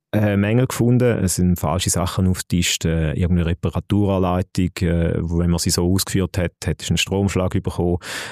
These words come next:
äh, falsche Angaben bei Rechtsfragen, ähm, bei der Bildsuche hat es, äh, potenziell tödliche Fehler ausgespuckt. Und klar, man muss sagen, es gibt eine Sicherheitswarnung am Anfang von Google, oder? Äh,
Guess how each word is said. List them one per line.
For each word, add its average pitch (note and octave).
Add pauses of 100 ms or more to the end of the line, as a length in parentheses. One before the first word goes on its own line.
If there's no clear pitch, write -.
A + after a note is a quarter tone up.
äh, D2
falsche E2+
Angaben F2
bei E2+
Rechtsfragen, F2
ähm, D#2+
bei -
der -
Bildsuche F#2 (220)
hat E2+
es, -
äh, E2+
potenziell F2
tödliche F#2
Fehler F2
ausgespuckt. - (1000)
Und G#2+
klar, B2
man B2+
muss G#2+
sagen, B2 (460)
es -
gibt G#2+
eine G2
Sicherheitswarnung A#2
am F#2+
Anfang F#2+
von E2+
Google, A#2
oder? F2+
Äh, D2+